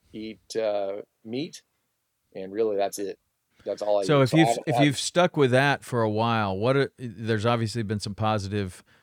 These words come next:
Speaker 2: uh, results from that. What, what do you feel like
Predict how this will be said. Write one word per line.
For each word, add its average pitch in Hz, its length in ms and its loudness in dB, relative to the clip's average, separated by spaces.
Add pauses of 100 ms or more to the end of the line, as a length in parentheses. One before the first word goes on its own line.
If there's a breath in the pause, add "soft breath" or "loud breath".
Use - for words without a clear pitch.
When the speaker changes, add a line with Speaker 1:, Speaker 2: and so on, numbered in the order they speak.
(140 soft breath)
Speaker 2:
uh, 92 420 -2 (260)
results 110 500 -2
from 92 200 -6
that. 80 220 -6
What, 120 260 0
what 120 140 0
do 120 80 0
you 107 120 0
feel 101 340 -2
like 90 380 -6